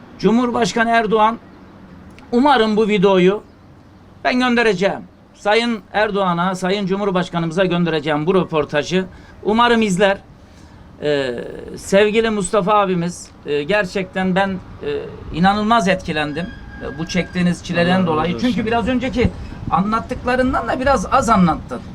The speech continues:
Speaker 1: Yani,
Speaker 2: İsim
Speaker 1: e,
Speaker 2: vermedim.
Speaker 1: isim vermedin.
Speaker 2: Vermedim, isim vermedim.
Speaker 1: İsimler hepsi bende s-, mevcut. İsim vermedi, zikretmedi.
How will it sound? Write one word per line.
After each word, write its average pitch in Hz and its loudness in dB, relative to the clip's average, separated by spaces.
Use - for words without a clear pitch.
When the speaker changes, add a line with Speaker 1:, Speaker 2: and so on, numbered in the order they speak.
Speaker 1:
Yani, 214 2
Speaker 2:
İsim - 0
Speaker 1:
e, - 8
Speaker 2:
vermedim. 233 2
Speaker 1:
isim 247 2
vermedin. 233 2
Speaker 2:
Vermedim, 220 -2
isim 233 -8
vermedim. 110 -8
Speaker 1:
İsimler 254 2
hepsi 269 -2
bende 247 0
s-, - -8
mevcut. 220 2
İsim 269 0
vermedi, 247 4
zikretmedi. 240 0